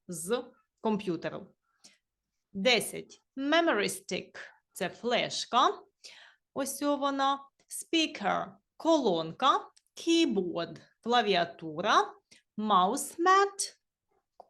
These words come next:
Килимок для мишки. Spotlight. Дієслово keep.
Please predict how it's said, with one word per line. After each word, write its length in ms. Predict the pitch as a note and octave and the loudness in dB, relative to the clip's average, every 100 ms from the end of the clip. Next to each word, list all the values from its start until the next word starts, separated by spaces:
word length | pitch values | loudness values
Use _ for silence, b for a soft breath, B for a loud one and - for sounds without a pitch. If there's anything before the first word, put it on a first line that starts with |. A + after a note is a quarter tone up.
| _ | _
Килимок 800 | - G3+ G3+ A#3 G4 G4 - - | 2 4 4 4 2 2 -12 -8
для 540 | G3 G3+ G3+ G#3+ - - _ - | 4 8 10 8 2 -10 _ -4
мишки. 640 | F#3 F#3 - - D#3 C#3+ _ _ _ _ B B B B - | -2 0 -2 -6 -10 -16 _ _ _ _ B B B B -16
Spotlight. 920 | - F#4 F#4 F#4 F3+ - - - - _ _ - | -2 4 4 4 0 0 -4 -14 -18 _ _ -10
Дієслово 1000 | F#3 G#3+ G3 G3 C4+ D#4+ F4+ F4+ F4+ - - | -4 0 0 0 0 2 4 2 0 -12 -16
keep. 520 | - A#3 F3 - | -4 -2 -2 -4